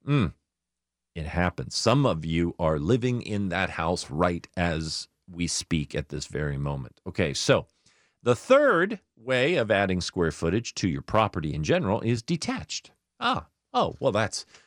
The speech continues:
that's great, Dean. You know, A D Us are very popular these days, accessory dwelling units, guest houses. That's, that's the answer. That's the easy one,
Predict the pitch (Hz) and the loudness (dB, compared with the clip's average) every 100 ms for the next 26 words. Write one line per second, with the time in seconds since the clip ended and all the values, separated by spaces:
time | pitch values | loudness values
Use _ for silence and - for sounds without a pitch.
0 | _ - 131 - 180 311 - 78 82 113 | _ -2 -2 0 0 0 -4 -6 0 0
1 | 87 - 113 117 98 87 110 156 73 71 | 0 2 2 4 2 2 2 0 -4 -4
2 | 71 - 80 82 76 85 80 87 73 85 | -6 -4 -4 -4 -2 -2 0 -2 -2 0
3 | 87 131 135 69 - 90 - 82 85 87 | 0 0 -4 -4 -2 -2 -2 -4 0 0
4 | 92 95 110 165 - 80 85 - 98 - | 0 0 -2 -4 -6 -4 -4 -4 -4 -4
5 | 165 196 - - - _ 220 277 - 151 | 2 2 2 -10 -20 _ 0 0 0 -2
6 | 113 76 73 87 - 302 - 156 214 277 | 0 -2 -6 0 0 0 -2 -2 2 2
7 | 139 87 82 156 | 0 -6 -6 -8